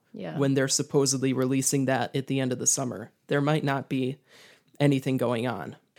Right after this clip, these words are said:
Speaker 2: Um, but Emma has a couple more details just to share about, um, this park hopper situation that is unfortunately going away for a while.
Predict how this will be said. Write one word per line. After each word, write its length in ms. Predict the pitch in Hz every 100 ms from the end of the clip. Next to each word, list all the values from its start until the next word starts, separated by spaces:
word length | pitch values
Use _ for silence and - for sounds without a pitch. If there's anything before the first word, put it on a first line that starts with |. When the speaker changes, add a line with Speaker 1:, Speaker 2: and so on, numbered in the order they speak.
| - -
Speaker 2:
Um, 260 | 139 139
but 200 | 131 143 -
Emma 220 | 160 196
has 400 | 170 165 156 -
a 80 | 147
couple 260 | 147 151 156
more 160 | 147
details 560 | 139 139 143 139 135 -
just 260 | 135 131
to 60 | -
share 440 | - 139 135 131 -
about, 720 | 135 131 131 131 123 - - - -
um, 340 | 131 131 127 -
this 180 | 139 139
park 360 | - 143 135
hopper 560 | - 131 127 131 123 127 _ - - _
situation 880 | - - 147 147 139 135 - 143 135
that 180 | 127 123
is 260 | 120 123 - -
unfortunately 880 | 143 135 160 175 - 170 160 160 160 - -
going 260 | - 139 135
away 300 | 123 120 127
for 180 | - 113
a 60 |
while. 420 | 104 113 92 123